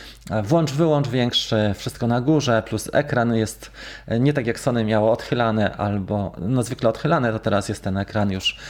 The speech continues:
sto osiemdziesiąt stopni i będzie kosztował ile? Trzy i pół tysiąca. Także to jest to samo, co widzimy, że wychodzą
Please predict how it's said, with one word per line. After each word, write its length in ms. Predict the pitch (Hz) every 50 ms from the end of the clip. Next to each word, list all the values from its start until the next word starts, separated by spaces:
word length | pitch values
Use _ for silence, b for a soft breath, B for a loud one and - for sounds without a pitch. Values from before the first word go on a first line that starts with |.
| B B B
sto 200 | - - - 117
osiemdziesiąt 520 | 110 - 143 131 123 - - 165 160 151
stopni 460 | - - 156 143 - - - 143 139 139 B B B B B B
i 80 | 165
będzie 200 | 196 196 175 175
kosztował 400 | - 156 - - 151 151 147 135
ile? 140 | 117 107 107
Trzy 180 | - - 175 156
i 40 |
pół 120 | 143 143 123
tysiąca. 460 | - 117 - 127 113 101 - - 101
Także 260 | - 135 107 113 131
to 200 | - - 160 156
jest 180 | 156 147 151 -
to 60 | 156
samo, 320 | - - 160 131 120 104
co 160 | - - 131 127
widzimy, 600 | - 95 107 92 95 110 113 98 95 92 92 98
że 240 | 110 117 113 107 - B B B B B B B
wychodzą 640 | - - 147 160 190 - 175 165 160 156 131 -